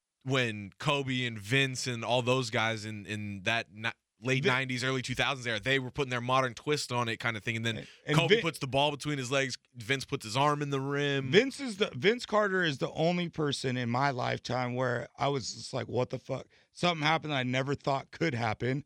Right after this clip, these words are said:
Speaker 1: Right.
Speaker 2: Something I didn't think was possible happened. And, and it was like, I mean, there's, there's no, no, nothing anyone could tell me that that's not the greatest dunk contest performance.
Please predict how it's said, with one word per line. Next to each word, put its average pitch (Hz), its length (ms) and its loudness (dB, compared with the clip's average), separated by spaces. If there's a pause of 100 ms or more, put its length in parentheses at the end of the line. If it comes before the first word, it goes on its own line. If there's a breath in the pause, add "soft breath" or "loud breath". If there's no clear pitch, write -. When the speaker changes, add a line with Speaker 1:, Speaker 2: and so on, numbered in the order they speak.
Speaker 1:
Right. 110 320 0
Speaker 2:
Something 165 180 2
I 156 60 4
didn't 160 240 -2
think 160 180 -4
was 165 160 -4
possible 127 600 0
happened. 120 400 0
And, 127 220 -4
and 131 200 -4
it 139 60 0
was 127 240 -4
like, 123 280 -2 (400)
I 131 60 0
mean, 135 320 2 (240)
there's, 139 420 -2 (720)
there's 135 240 0
no, 151 220 0
no, 156 260 0
nothing 170 380 -4
anyone 143 240 -2
could 113 100 -12
tell 131 180 0
me 117 100 -2
that 113 80 -2
that's 117 240 -2
not 117 140 -2
the 110 60 -4
greatest 110 380 -4
dunk 107 220 -6
contest 107 420 -8
performance. - 560 -14